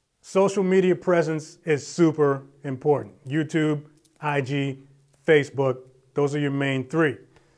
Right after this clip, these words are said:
So yeah, jump on Amazon or go to Best Buy, whatever, get yourself a really good,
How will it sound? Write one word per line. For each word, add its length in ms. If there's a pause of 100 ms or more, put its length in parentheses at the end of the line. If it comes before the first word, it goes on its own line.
(200)
So 400
yeah, 300 (640)
jump 200
on 200
Amazon 540
or 40
go 140
to 40
Best 300
Buy, 240
whatever, 340
get 200
yourself 320
a 20
really 240
good, 400